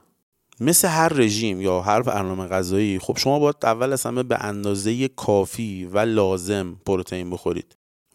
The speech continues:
منابع می‌گن یک و چهار دهم گرم تا دو و دو دهم گرم به ازای هر کیلو وزن بدن. البته یه سری ورزشکارا بیشترم می‌خورن.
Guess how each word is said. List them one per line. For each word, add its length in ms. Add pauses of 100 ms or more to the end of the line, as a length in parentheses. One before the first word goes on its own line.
منابع 360
می‌گن 280
یک 200
و 40
چهار 260
دهم 380
گرم 420
تا 200
دو 220
و 120
دو 120
دهم 360
گرم 400
به 320
ازای 340
هر 240
کیلو 280
وزن 300
بدن. 240
البته 220
یه 60
سری 200
ورزشکارا 760 (320)
بیشترم 600
می‌خورن. 580